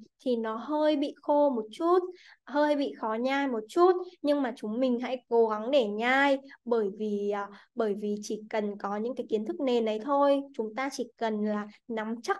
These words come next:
những cái kiến thức nền này thì những bài sau chúng mình chỉ cần áp dụng vào bài nào thì chúng mình cũng có thể là tự phân tích được. Cho nên là đầu tiên thì nó hơi khó khăn, nhưng mà khổ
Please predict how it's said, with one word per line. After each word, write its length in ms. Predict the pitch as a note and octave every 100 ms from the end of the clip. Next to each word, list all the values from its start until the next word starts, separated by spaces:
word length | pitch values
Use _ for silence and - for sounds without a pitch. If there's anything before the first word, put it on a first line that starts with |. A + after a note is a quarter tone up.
| F4
những 100 | C#4
cái 100 | A#3+
kiến 180 | A3 G#3+
thức 180 | F#4 E4
nền 260 | A#3+ A3+
này 280 | G#3+ A3+ G#3+ G#3 -
thì 200 | - C4
những 300 | A#3+ B3 C4+
bài 200 | D#4+ C#4+ B3
sau 280 | - C#4+ C#4
chúng 160 | G#3+
mình 120 | A3+ B3
chỉ 120 | -
cần 120 | - A3 -
áp 180 | D#4 G4
dụng 260 | F#4+ F4 F4
vào 120 | G#3+
bài 300 | A3 G#3+ A3
nào 520 | G#3+ G#3+ A#3 A#3 A3 A3 - -
thì 120 | B3+
chúng 160 | B3 G#3+
mình 280 | B3+ B3 B3+
cũng 200 | F4 F#4 G4+
có 280 | C#4+ A#3 A#3 A#3
thể 200 | D#4 A3+
là 180 | G#3 G#3 -
tự 120 | E4+ D#4+ -
phân 220 | D4+ D4
tích 240 | D4 F4+ -
được. 240 | B3+ B3 B3 - -
Cho 160 | E4+
nên 200 | E4 E4
là 200 | D4+ A3 - - -
đầu 320 | C4 A#3+ A#3
tiên 220 | D#4+ E4 D#4
thì 100 | B3
nó 120 | G#3+ G#3+
hơi 300 | B3+ D4+ D4+
khó 200 | B3+ A3
khăn, 360 | A3 D4 D4+ D4 - -
nhưng 220 | D4 D4
mà 160 | A3+ A3 -
khổ 340 | - B3+ A3